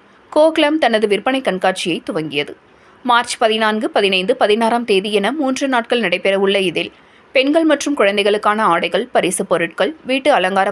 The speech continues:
பொருட்கள் என நூற்றுக்கும் மேற்பட்ட அரங்குகள் அமைக்கப்பட்டுள்ளன. குறிப்பாக கோடைக்காலம் துவங்கியதை அடுத்து பெண்களுக்கான பல்வேறு விதமான ஆடைகள் விற்பனைக்கு வைக்கப்பட்டுள்ளன. முன்னதாக கோகுலம்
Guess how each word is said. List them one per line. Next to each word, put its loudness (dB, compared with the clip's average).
பொருட்கள் 0
என -2
நூற்றுக்கும் 0
மேற்பட்ட 0
அரங்குகள் 2
அமைக்கப்பட்டுள்ளன. -2
குறிப்பாக 0
கோடைக்காலம் 2
துவங்கியதை 2
அடுத்து -2
பெண்களுக்கான 0
பல்வேறு 0
விதமான 0
ஆடைகள் 0
விற்பனைக்கு -2
வைக்கப்பட்டுள்ளன. -2
முன்னதாக 2
கோகுலம் 2